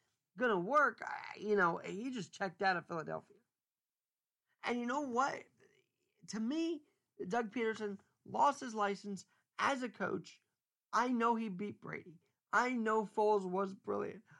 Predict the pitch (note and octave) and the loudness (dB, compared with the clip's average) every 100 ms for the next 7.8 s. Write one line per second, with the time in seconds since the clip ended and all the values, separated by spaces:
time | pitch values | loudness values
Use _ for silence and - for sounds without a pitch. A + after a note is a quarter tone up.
0 | _ - F3 A3+ A3+ G#3 G#3+ G#3+ G#3+ - | _ 2 2 4 2 2 4 4 4 0
1 | - B3+ - A3 - F#3+ F#3+ G3+ G3+ G3+ | 0 0 -2 -4 -2 0 2 4 4 2
2 | E3+ - - - _ _ - B3+ A#3 B3+ | -2 -8 -14 -16 _ _ 0 0 0 0
3 | C4+ C#4+ B3+ C4 - - G#3 D#4+ D4 G#3+ | 2 2 2 2 0 -4 -2 0 0 -2
4 | A3+ D4 B3+ A3 G3 - _ - F#3+ G3 | -2 0 0 -2 -6 -10 _ -4 -2 -2
5 | - C#4 C#4+ A3+ G3+ G#3+ A3+ G#3 G3 E3+ | 0 0 0 -4 -2 0 0 -4 -8 -10
6 | _ _ - G3 A3+ D#4 D#4+ G3+ D#3+ B3+ | _ _ -2 0 2 0 0 -2 0 2
7 | D4 - - - A3 B3+ E3+ | 2 -2 -14 -4 0 2 0